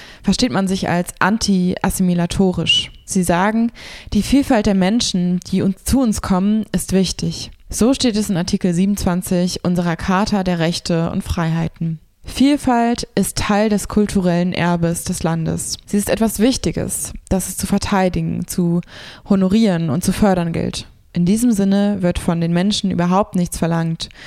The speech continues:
zu erklären, dass sie Canadian First seien. Daher passt das Bild des Mosaiks. Es gibt dennoch politische Prinzipien, die bewirken, dass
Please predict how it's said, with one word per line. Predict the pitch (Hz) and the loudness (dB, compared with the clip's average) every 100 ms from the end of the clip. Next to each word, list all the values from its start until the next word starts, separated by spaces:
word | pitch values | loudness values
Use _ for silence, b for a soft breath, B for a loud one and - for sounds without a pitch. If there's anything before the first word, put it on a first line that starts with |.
| B B - | B B -4
zu | - | -2
erklären, | - 208 226 226 202 202 B B | 2 2 2 2 2 0 B B
dass | - 190 - | -2 -2 2
sie | 190 180 | 2 2
Canadian | - 185 175 190 208 180 | 0 0 2 2 2 0
First | 170 - 180 160 - | 0 2 2 0 -2
seien. | 165 156 160 160 160 - _ _ - | -2 -2 -2 -2 -6 -12 _ _ 0
Daher | 202 220 262 262 247 240 | 2 4 4 2 2 2
passt | 220 - | 0 0
das | 196 | -2
Bild | - 202 | 0 2
des | 190 190 | 0 0
Mosaiks. | 190 185 196 156 - - - - - | 0 0 0 -2 -4 -8 -10 -14 -6
Es | 185 - | -2 -2
gibt | 190 196 | 0 0
dennoch | 208 220 220 | 2 2 0
politische | - 196 202 208 - | -2 0 0 -2 -4
Prinzipien, | - 180 - 220 - 180 160 | -2 -2 0 0 0 -2 -2
die | 165 | 0
bewirken, | 160 175 196 196 175 | 2 2 2 0 -2
dass | 170 - | -2 -4